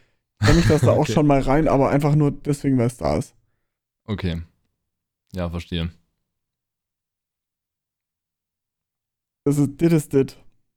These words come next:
Speaker 2: Dit ist dit. So, dritte Frage von Ihnen.
Speaker 1: Meine zweite Frage, meinst du? Nee, meine
Speaker 2: Oh,
Speaker 1: dritte
Speaker 2: wirklich?
Speaker 1: Frage, meine dritte Frage.
Speaker 2: Dritte, ich wollte grad sagen.
Speaker 1: Oh, jetzt fangen die guten Fragen an.
Speaker 2: Okay.
Speaker 1: Äh, Frage Nummer drei. Dö, dö, düm.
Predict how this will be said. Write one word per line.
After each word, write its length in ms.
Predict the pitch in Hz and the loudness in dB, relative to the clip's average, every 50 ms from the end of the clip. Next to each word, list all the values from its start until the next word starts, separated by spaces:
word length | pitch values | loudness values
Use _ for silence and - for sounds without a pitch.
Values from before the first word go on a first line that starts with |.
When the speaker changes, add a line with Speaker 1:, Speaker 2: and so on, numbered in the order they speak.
| _ _ _ _ _ _ - | _ _ _ _ _ _ -4
Speaker 2:
Dit 120 | 139 127 | -2 0
ist 200 | 127 113 - - | 0 -2 0 0
dit. 260 | 117 107 98 87 - - _ _ _ _ | 0 0 0 -2 -6 -12 _ _ _ _
So, 220 | - 131 127 101 87 - - - | -2 0 0 0 -2 -4 -8 -6
dritte 220 | 127 131 131 123 | -4 -2 -2 -2
Frage 300 | - 127 123 123 123 110 | -2 0 0 0 0 0
von 140 | - 113 110 | 0 -2 0
Ihnen. 300 | 104 113 101 92 85 - _ _ _ _ _ _ _ _ _ _ _ _ _ _ _ _ _ _ _ _ _ _ _ | 2 2 2 2 0 -2 _ _ _ _ _ _ _ _ _ _ _ _ _ _ _ _ _ _ _ _ _ _ _
Speaker 1:
Meine 640 | 156 156 175 190 208 220 220 214 214 214 196 - - - - - - | 2 2 4 4 4 4 4 4 4 2 0 -2 -6 -14 -20 -20 -18
zweite 320 | - - 175 175 180 160 - | -2 2 2 2 2 2 -2
Frage, 340 | - 131 127 127 123 120 | -4 -2 0 0 0 0
meinst 240 | 113 117 135 143 - 196 | 0 0 0 0 0 0
du? 120 | 220 262 - - - - - - _ _ _ _ - | 0 0 -2 -4 -10 -12 -14 -18 _ _ _ _ 0
Nee, 100 | 175 175 | 2 2
meine 160 | 175 170 160 | 4 4 2
Speaker 2:
Oh, 20 | |
Speaker 1:
dritte 180 | - 190 196 - | 2 0 0 0
Speaker 2:
wirklich? 200 | - - 202 202 127 | 0 2 2 2 2
Speaker 1:
Frage, 140 | 123 - 147 | 2 0 0
meine 220 | 151 143 139 143 | 0 0 0 0
dritte 220 | 143 147 151 151 | 0 -2 -4 -6
Frage. 300 | - - - - - 151 - _ _ - | -6 -6 -8 -8 -8 -8 -10 _ _ -6
Speaker 2:
Dritte, 300 | 101 95 82 - - - | -4 -4 -4 -6 -8 -10
ich 160 | - 90 80 87 | -8 -8 -6 -4
wollte 200 | 95 95 87 87 | -4 -6 -6 -8
grad 180 | - - 82 82 | -12 -12 -10 -8
sagen. 200 | 104 101 98 160 | -6 -2 0 2
Speaker 1:
Oh, 40 | |
jetzt 180 | 160 165 175 - | 2 2 2 2
fangen 160 | - 190 180 | 2 2 2
die 80 | 170 151 | 2 0
guten 200 | 165 160 135 143 | 0 0 -2 -2
Fragen 300 | - - 135 139 - - | -2 -4 -6 -6 -6 -8
an. 140 | - 160 - _ _ _ _ _ _ _ _ _ _ _ _ _ _ | -10 -14 -18 _ _ _ _ _ _ _ _ _ _ _ _ _ _
Speaker 2:
Okay. 360 | - 117 - - 107 123 190 254 - - _ _ _ _ _ _ | -10 -6 -2 0 0 2 0 0 -4 -10 _ _ _ _ _ _
Speaker 1:
Äh, 340 | 151 151 151 156 160 151 143 | 0 2 2 2 2 0 -2
Frage 280 | - - 190 220 226 226 | -2 0 2 4 4 4
Nummer 160 | 220 208 202 | 4 4 4
drei. 320 | 185 175 170 165 151 127 | 4 2 2 2 2 2
Dö, 140 | 117 - 156 | 2 2 2
dö, 120 | 160 165 143 | 2 4 4
düm. 320 | - 139 120 80 76 156 | 2 2 2 0 -4 -6